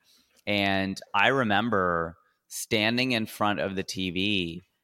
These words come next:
and where it really sunk in, and Rakesh, my brother in New York, had texted me saying, "I, this is looking really bad." And I remember texting him going, "Don't worry, we have it. Like, there's no way." And Pennsylvania hadn't been called. Maine hadn't even been called yet. And that's where I was getting nervous. And North Carolina and Florida had gone down really hard.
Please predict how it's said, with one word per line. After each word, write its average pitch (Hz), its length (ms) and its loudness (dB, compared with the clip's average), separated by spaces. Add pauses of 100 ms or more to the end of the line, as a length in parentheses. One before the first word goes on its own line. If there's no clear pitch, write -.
(220)
and 98 360 0
where 95 200 4
it 92 160 0
really 104 800 0
sunk 113 500 -2
in, 92 360 -2
and 87 120 -10
Rakesh, 101 600 -2
my 95 140 0
brother 95 340 0
in 90 140 -4
New 92 80 -6
York, 92 440 -2 (300)
had 104 180 -2
texted - 280 -4
me 95 120 -4
saying, 95 240 -4
"I, 92 160 2 (120)
this 101 220 -6
is 104 140 -6
looking 98 320 -4
really 90 200 -2
bad." 85 400 0
And 85 80 -8
I 90 60 0
remember 98 260 -2
texting - 340 -8
him 90 140 -10
going, 90 220 -4
"Don't 104 160 0
worry, 80 200 -2
we 82 120 -4
have 76 240 -4
it. 67 160 -8
Like, 90 180 -2
there's 95 180 -4
no 87 140 0
way." 82 200 0
And 82 120 -4 (280)
Pennsylvania 98 760 2
hadn't 95 280 -2
been 95 160 -6
called. 87 500 0
Maine 110 460 0
hadn't 131 300 0
even 139 220 -2
been 151 140 0
called 165 320 0
yet. 113 200 0
And 110 80 -4
that's 107 180 -2
where 104 60 0
I - 20 2
was 101 100 -2
getting 104 260 -2
nervous. 98 360 0
And 95 80 -8
North 95 180 -4
Carolina 92 340 0
and 90 120 -6
Florida 90 260 -2
had 90 140 -4
gone 92 180 -2
down 87 140 -2
really 90 180 -4
hard. 135 360 2